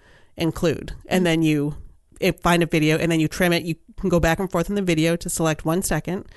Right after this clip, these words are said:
and it trims that second and it adds it to your video. And then you can play the whole thing in sequence. And when you play the whole thing in sequence, it's like, I, it's probably what it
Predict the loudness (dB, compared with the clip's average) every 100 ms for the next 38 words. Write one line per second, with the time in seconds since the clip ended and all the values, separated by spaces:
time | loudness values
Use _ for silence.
0 | -20 -20 -6 -2 0 -2 0 2 4 2
1 | 2 0 0 -2 -2 -4 -2 -4 -4 -4
2 | -4 -2 -2 -2 -2 0 2 4 2 2
3 | 0 2 2 2 0 0 0 2 0 -2
4 | -4 -8 -14 -8 -6 -2 -2 -2 -6 -10
5 | -12 -14 -14 -14 -20 -18 -4 0 0 2
6 | 2 2 2 0 2 0 0 0 -2 0
7 | -2 -2 -6 -8 -8 -14 -6 -6 -2 2
8 | 2 0 -6 -20 -20 -20 _ -20 -20 -8
9 | -2 -2 -2 -6 0 2 4 4 4 2
10 | 0 -6 -10